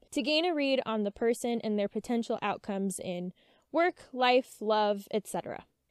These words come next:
I just want to stress real quick, the future is not set. There are an infinite number of potential outcomes.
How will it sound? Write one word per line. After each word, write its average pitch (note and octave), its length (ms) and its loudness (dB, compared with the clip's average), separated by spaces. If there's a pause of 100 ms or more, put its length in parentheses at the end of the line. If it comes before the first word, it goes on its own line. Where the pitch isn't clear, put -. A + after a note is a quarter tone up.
(300)
I D4+ 120 6
just F4+ 280 2
want F4+ 160 0
to F4+ 40 0
stress D4+ 360 -2
real C4 140 2
quick, D#4+ 340 0 (340)
the C#4 120 10
future C#4 540 -2 (100)
is C4+ 240 2
not B3+ 320 -2
set. - 560 -4 (540)
There C4 220 6
are C4 220 6
an B3 200 0
infinite D#4+ 540 0
number B3+ 540 2
of A3+ 220 0
potential G#3+ 580 -2
outcomes. - 720 -8